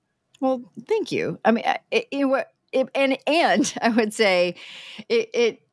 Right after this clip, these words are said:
helped me understand and see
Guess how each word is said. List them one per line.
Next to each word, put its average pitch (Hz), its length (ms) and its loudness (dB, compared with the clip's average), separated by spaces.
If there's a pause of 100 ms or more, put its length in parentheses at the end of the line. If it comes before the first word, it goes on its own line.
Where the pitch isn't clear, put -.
(640)
helped 269 420 0
me 269 200 4
understand 175 880 2
and 151 280 -2
see 165 840 0